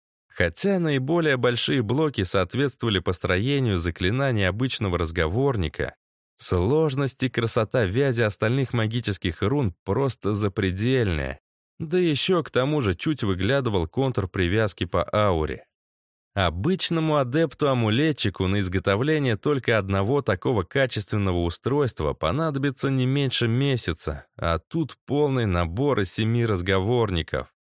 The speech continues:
Трудно переоценить стоимость такого комплекта на рынке,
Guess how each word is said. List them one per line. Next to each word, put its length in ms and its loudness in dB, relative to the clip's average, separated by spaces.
Трудно 480 0
переоценить 800 0
стоимость 560 0
такого 400 0
комплекта 640 0
на 160 2
рынке, 560 -2